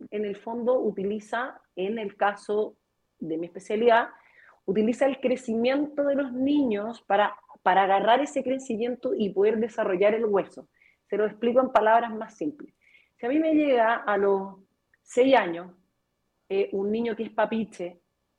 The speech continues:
yo tengo desde los seis a los doce años para agarrar ese mal crecimiento, estimularlo de una manera positiva y poder solucionar, em, su mordida y eliminar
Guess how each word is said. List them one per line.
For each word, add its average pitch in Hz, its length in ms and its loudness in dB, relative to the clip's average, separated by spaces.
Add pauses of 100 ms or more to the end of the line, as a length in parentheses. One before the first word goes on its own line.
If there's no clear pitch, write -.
(160)
yo 240 320 2
tengo 233 400 2
desde 202 280 2
los 196 340 0
seis 269 400 6 (120)
a 220 120 -2
los 202 260 -2
doce 226 300 -8
años 294 440 -6 (200)
para 202 380 -4 (340)
agarrar 185 480 0
ese 330 260 -4
mal 330 280 0
crecimiento, 330 840 -6 (400)
estimularlo 202 840 4
de 254 60 -4
una 269 160 -2
manera 262 340 2
positiva 254 640 -2
y 208 80 -2
poder 190 280 0
solucionar, 202 920 0 (640)
em, 202 460 2 (320)
su - 220 -4
mordida 214 800 0 (260)
y 214 400 -2
eliminar 202 880 2